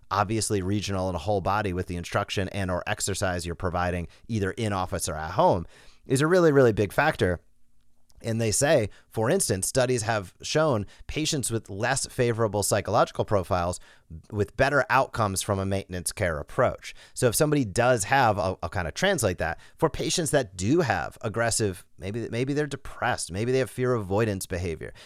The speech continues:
they have these factors psychologically that might limit their improvement, high, super high stress levels.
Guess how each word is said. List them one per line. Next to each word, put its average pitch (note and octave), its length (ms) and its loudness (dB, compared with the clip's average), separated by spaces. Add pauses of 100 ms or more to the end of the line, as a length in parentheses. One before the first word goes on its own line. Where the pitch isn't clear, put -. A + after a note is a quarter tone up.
(100)
they G#2+ 100 -2
have C3+ 340 0
these A#2 220 -4
factors B2 640 0
psychologically G#2 840 0
that F#2+ 180 -2
might G2+ 180 -6
limit A2 480 -2
their G2 240 0
improvement, F#2+ 480 -4
high, A#2+ 480 -6
super A2 320 -4
high G#2 160 -4
stress A2 340 -2
levels. E2+ 320 -2